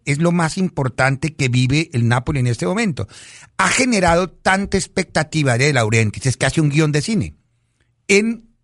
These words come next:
Nápoles, que la gente de Nápoles fue el mayor número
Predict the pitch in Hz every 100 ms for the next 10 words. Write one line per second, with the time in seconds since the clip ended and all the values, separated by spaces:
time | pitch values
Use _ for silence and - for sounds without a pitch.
0 | _ 147 170 156 139 135 131 _ _ _
1 | _ _ _ _ - 160 175 202 170 -
2 | 170 175 156 190 202 208 _ - 139 139
3 | 156 - 202 202 - 170 170 185 - _
4 | _ _ 156 156 147 139 131 208 240 233
5 | 247 247 254 247 392